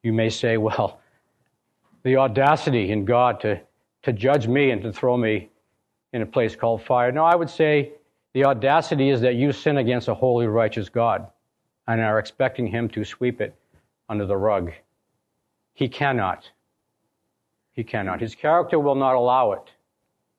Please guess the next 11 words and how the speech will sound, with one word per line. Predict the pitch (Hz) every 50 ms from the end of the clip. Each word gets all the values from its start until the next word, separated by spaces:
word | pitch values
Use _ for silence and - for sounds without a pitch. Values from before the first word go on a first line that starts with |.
| _ _ _ -
He | 143 135
is | 131 110
perfectly | - - 160 156 156 - 170 165 - 160 139
holy, | 120 147 156 156 160 165 170 180 175 - - _ - - - _ _
righteous, | 120 120 131 139 143 - - 160 151 - - - -
and | 151 143 127
just | 104 107 135 143 143 123 - - - -
in | - 127 -
everything | - 156 165 165 185 170 - - 160 151
he | 151 156
does. | 147 135 151 170 165 117 92 82 - - -